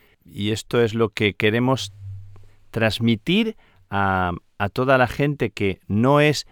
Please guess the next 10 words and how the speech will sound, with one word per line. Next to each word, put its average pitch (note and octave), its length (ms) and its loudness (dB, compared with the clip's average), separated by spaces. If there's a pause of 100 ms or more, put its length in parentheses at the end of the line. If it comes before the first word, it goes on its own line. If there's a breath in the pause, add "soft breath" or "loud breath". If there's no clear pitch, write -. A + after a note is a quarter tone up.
no D#3 160 0
queremos D#3+ 460 2 (120)
convencer, A2 920 4 (600 soft breath)
eh, G#2+ 360 0
quisiéramos D3+ 840 2 (400)
ofrecer B2 720 0 (160)
lo A2 200 0
que A2+ 240 -2
para A2 360 2
nosotros D#3+ 680 -4